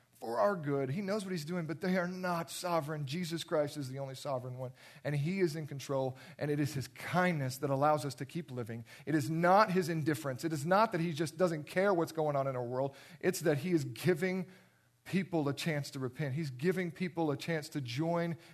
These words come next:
his kingdom, to be forgiven, and to be transformed from the inside out. It's not gonna be this, this grand leader that just brings world peace. It says, "Until Jesus comes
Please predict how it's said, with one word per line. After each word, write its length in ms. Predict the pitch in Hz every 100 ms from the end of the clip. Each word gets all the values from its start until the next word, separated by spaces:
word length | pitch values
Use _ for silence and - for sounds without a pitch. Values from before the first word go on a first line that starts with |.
| -
his 120 | 143
kingdom, 360 | - 160 143 135
to 80 |
be 140 | 135 147
forgiven, 520 | 147 131 135 151 139
and 140 | 131
to 60 | 135
be 140 | 139
transformed 760 | 139 - 175 170 - 165 165 156
from 140 | 143
the 80 | 143
inside 580 | 170 151 147 - 139 135
out. 300 | 135 127 - - -
It's 160 | 170 170
not 180 | 180
gonna 140 | 165 160
be 180 | 160 156
this, 240 | 147 143 - - - -
this 220 | - 143
grand 460 | 139 131 160 165 151
leader 280 | 156 156 156
that 140 | 143
just 180 | 143 131
brings 300 | 143 160 131
world 320 | 143 147 131
peace. 300 | 160 143 -
It 80 | 139
says, 180 | 151 135
"Until 240 | 131 156
Jesus 540 | 135 - 175 156 175
comes 420 | - 170 147 143